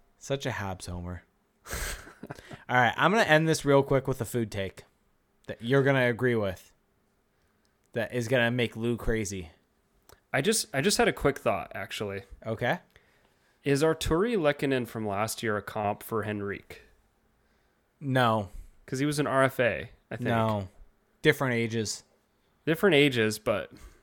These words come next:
Speaker 1: No, I don't think so.
Speaker 2: he's the only, like, non-rental
Speaker 1: Yeah. No,
Speaker 2: deal.
Speaker 1: I don't think so. Uh, here's the take. Dark chocolate's greater than milk chocolate.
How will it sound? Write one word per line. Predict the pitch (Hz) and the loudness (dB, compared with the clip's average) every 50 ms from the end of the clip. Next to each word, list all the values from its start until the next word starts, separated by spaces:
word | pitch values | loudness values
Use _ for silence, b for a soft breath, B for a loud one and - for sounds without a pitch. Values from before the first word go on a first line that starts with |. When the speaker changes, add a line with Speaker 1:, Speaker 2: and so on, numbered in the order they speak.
| _ _ _ _ | _ _ _ _
Speaker 1:
No, | 143 127 123 117 110 110 | -8 -6 -4 -4 -2 -2
I | 107 107 | -2 0
don't | 110 113 107 - | -2 -2 -4 -6
think | - 98 92 - | -10 -14 -14 -12
so. | - 101 92 90 | -12 -12 -12 -12
Speaker 2:
he's | _ - 165 165 147 151 | _ -2 -2 0 2 4
the | 165 160 | 4 4
only, | 156 165 180 185 | 6 6 6 6
like, | 185 185 180 - - | 6 4 2 0 -2
non-rental | 135 127 120 113 113 123 127 127 127 123 120 113 - _ _ _ _ _ _ _ _ _ _ - 127 117 113 120 120 - - 120 110 113 110 - b b b b b b _ - - - _ _ | -4 -2 0 2 2 2 2 2 0 0 -4 -6 -8 _ _ _ _ _ _ _ _ _ _ -8 0 2 2 2 2 2 0 2 2 0 -2 -4 b b b b b b _ -20 -20 -20 _ _
Speaker 1:
Yeah. | 120 101 90 82 82 - _ _ _ _ - | -12 -10 -10 -10 -10 -14 _ _ _ _ -4
No, | 123 123 113 | 0 2 4
Speaker 2:
deal. | 110 | 4
Speaker 1:
I | 104 107 | 4 4
don't | 110 117 110 98 | 4 4 2 2
think | - 98 95 92 | -2 -8 -10 -8
so. | - 95 90 87 B B B B B B B | -6 -6 -8 -8 B B B B B B B
Uh, | - 143 135 135 135 | 0 2 4 4 4
here's | 120 165 190 202 180 160 | 8 10 10 10 10 6
the | 143 | 6
take. | 147 160 147 131 - - _ _ | 6 6 4 4 0 -12 _ _
Dark | 151 139 151 147 | 6 6 6 6
chocolate's | - - 143 131 131 - 143 120 - | 4 2 2 2 4 0 -4 -4 -4
greater | - - 107 107 110 107 | -6 -4 -2 0 0 0
than | 104 104 101 98 95 | 0 -2 -2 -4 -6
milk | 92 90 85 _ | -6 -8 -10 _
chocolate. | - 98 87 82 - - 90 82 - | -10 -8 -8 -10 -10 -10 -12 -12 -14